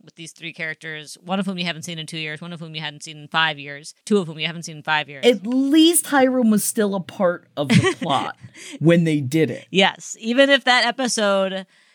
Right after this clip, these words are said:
Speaker 1: didn't advance anything, it wasn't a complete head scratcher. And so it's like, I like the plot ones. I liked the episode from two weeks ago.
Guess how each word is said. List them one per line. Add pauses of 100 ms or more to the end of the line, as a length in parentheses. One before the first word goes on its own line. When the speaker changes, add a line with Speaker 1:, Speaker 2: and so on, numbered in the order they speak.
(220)
Speaker 1:
didn't
advance
anything, (100)
it
wasn't
a
complete
head
scratcher.
And
so
it's
like, (480)
I
like
the
plot
ones.
I
liked
the
episode
from
two
weeks
ago.